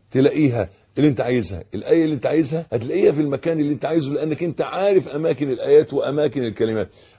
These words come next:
عارف أول كلمة، أول صفحة وآخر كلمة في الصفحة، ووسط الصفحة، ومكان الربع، ومكان ال-،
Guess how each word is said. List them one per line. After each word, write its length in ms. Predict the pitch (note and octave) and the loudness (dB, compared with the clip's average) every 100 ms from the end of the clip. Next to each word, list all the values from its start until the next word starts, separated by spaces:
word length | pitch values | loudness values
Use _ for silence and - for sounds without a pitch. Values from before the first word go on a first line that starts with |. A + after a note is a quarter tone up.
| - | 0
عارف 240 | D#3+ E3 | 2 2
أول 460 | - F#3 F#3 E3+ D#3+ | 6 6 6 4 2
كلمة، 300 | F3+ F3 D#3+ | 2 2 2
أول 220 | D#3 C#3+ | 2 0
صفحة 320 | - A#2+ C3+ | 0 0 0
وآخر 340 | D3+ C3+ B2+ B2+ | -2 -2 -2 -4
كلمة 300 | D#3 D3+ C3+ | -4 -2 -4
في 60 | |
الصفحة، 480 | A2 - C#3+ C3+ C#3 _ _ _ - | -4 -4 -2 -2 -6 _ _ _ -10
ووسط 380 | A2+ D#3 F#3 - | 2 6 6 4
الصفحة، 540 | C3+ - - - D3+ - | -2 0 -2 0 0 2
ومكان 440 | D3 C#3+ E3+ F3 | 0 2 0 2
الربع، 460 | D#3+ C#3+ E3+ C#3+ D3+ | 2 2 0 0 -2
ومكان 460 | D3+ D3+ - F3 | 0 0 2 2
ال-، 520 | E3 D3 C3+ C3+ C3+ | 4 2 4 2 2